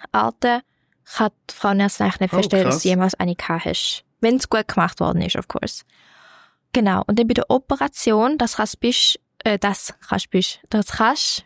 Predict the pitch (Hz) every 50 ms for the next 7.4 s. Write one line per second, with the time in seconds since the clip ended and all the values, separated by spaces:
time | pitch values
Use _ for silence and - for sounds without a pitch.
0 | _ _ _ 254 285 415 - - - - - - _ _ _ - - 180 175 -
1 | - - _ _ - - - _ _ 214 226 269 - - - 254 226 294 - -
2 | - - - _ - 220 233 302 - - - - - _ _ - - - 233 240
3 | 269 302 - - - - 226 220 226 254 - - 254 233 214 202 220 - - 196
4 | 185 190 185 - 185 - - - 170 - - - - - - - - - _ _
5 | _ - _ _ - - 175 151 131 - - - 156 151 151 147 143 135 135 127
6 | 123 117 - - - - _ _ _ - - - 208 196 - - 196 185 185 -
7 | - 175 175 180 - - - -